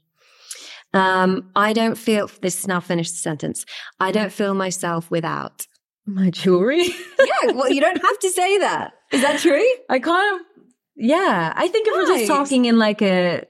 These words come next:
Speaker 2: a slightly, I don't know, lighthearted way, like, yeah, every,
Speaker 1: Nice.
Speaker 2: every day I'm always wearing, wearing my jewelry. And
Speaker 1: Great
Speaker 2: it, and it is
Speaker 1: answer for a jewelry
Speaker 2: purchased.
Speaker 1: podcast.
Speaker 2: Yeah,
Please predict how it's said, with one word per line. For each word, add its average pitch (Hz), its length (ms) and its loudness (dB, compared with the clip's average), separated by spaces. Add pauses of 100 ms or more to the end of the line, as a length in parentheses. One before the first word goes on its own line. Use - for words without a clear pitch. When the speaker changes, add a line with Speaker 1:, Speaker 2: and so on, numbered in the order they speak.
Speaker 2:
a 165 560 0 (1400)
slightly, 175 1200 2 (920)
I 208 80 -4
don't 233 160 -4
know, 151 200 0
lighthearted 165 720 0
way, 170 360 2
like, 156 260 -2
yeah, 202 480 0
every, 220 320 2
Speaker 1:
Nice. 214 80 2
Speaker 2:
every 254 260 2
day 247 280 4
I'm 180 120 2
always 175 360 2
wearing, 160 480 0 (200)
wearing 180 200 0
my 160 140 0
jewelry. 147 600 -6
And 160 160 -2
Speaker 1:
Great 220 220 2
Speaker 2:
it, 320 80 -2
and 214 120 4
it 190 120 2
is 254 60 4 (100)
Speaker 1:
answer 185 40 -2
for 170 160 0
a 156 40 0
jewelry 160 320 0
Speaker 2:
purchased. 156 220 -4
Speaker 1:
podcast. 139 340 -4
Speaker 2:
Yeah, 185 360 0